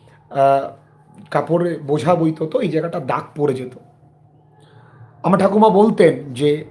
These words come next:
যে "তুমি তোমার ভাই বোনদেরকে দেখবে, আমি ওদেরকে কতটা পেরেছি জানি না।"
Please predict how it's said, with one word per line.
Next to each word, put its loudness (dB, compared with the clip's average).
যে -6
"তুমি 0
তোমার -2
ভাই 0
বোনদেরকে -2
দেখবে, -2
আমি -2
ওদেরকে -2
কতটা -8
পেরেছি -6
জানি -2
না।" -6